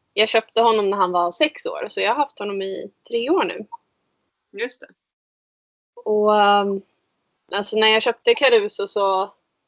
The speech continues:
Speaker 1: jag var inte egentligen ute efter att köpa någon häst. Och det här,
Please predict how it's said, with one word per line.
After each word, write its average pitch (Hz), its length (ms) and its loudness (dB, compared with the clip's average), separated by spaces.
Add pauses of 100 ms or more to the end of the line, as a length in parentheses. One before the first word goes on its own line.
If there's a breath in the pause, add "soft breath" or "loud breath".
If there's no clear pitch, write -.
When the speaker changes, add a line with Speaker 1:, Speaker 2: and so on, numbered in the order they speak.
(300)
Speaker 1:
jag 214 140 4
var 226 160 6
inte 240 260 0
egentligen 185 400 -2
ute 190 280 -4
efter 185 240 -4
att 196 80 -2
köpa 208 340 2
någon 254 180 2
häst. - 300 -6
Och 202 200 -2
det 202 140 2
här, 220 440 4